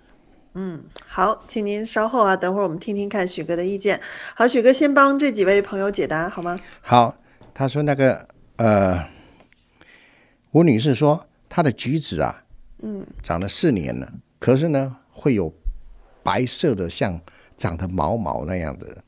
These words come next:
Speaker 2: 啊，我，我知道她在讲什么，有的时候长在根部的地方，有的时候长在枝条上，有的时候长在
Speaker 1: 那是发霉吗？
Speaker 2: 它是霉菌的一种，但是没有关系。
Speaker 1: 哦。
Speaker 2: 这个呢，还有一点，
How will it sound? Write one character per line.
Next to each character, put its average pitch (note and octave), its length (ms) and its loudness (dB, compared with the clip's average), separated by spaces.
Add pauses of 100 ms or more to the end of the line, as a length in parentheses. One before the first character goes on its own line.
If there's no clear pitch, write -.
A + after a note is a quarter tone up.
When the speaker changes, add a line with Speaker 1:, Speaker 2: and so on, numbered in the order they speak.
(420)
Speaker 2:
啊， A2+ 80 -4
我， G#2+ 160 6
我 G#2 160 4
知 - 140 -4
道 C#3 120 2
她 A#2 140 -4
在 F#2+ 140 -6
讲 F2 240 -4
什 - 100 -8
么， E2 100 -4
有 G#2+ 120 2
的 B2 100 0
时 - 100 0
候 C#3+ 60 2
长 C#2+ 180 -6
在 A#2 140 -4
根 A2+ 180 -2 (100)
部 G#2+ 180 -6
的 E2+ 80 -8
地 F#2+ 180 -8
方， F#2+ 160 -6
有 D2 80 -10
的 D#2+ 60 -10
时 G#2 100 -6
候 G2+ 80 -4
长 - 220 -12
在 F#2 100 -6
枝 - 220 -6
条 - 200 -10
上， F#2 220 -6 (300)
有 G2 120 -4
的 G3 140 0
时 - 140 -4
候 A2 80 2
长 - 160 -6
在 D#4+ 60 2
Speaker 1:
那 D#4 40 0
是 E4 160 -2
发 C#4+ 240 4
霉 G3 240 -4
吗？ A#3 240 -8 (480)
Speaker 2:
它 - 180 2
是 D3+ 220 4
霉 F#2 300 0
菌 A#2 240 -4
的 F2 80 -6
一 G#2+ 220 -8
种， C2+ 280 -6
但 D#3 160 4
是 C3+ 100 -4
没 D3+ 140 -2
有 C#3+ 100 -2
关 A#2+ 240 -2
系。 A#2+ 180 -6
Speaker 1:
哦。 C3 100 -6 (420)
Speaker 2:
这 F#3 160 6
个 C#3 80 4
呢， D#3 140 0
还 E3+ 200 0
有 G2 200 2
一 B2+ 80 -4
点， D#2+ 240 -4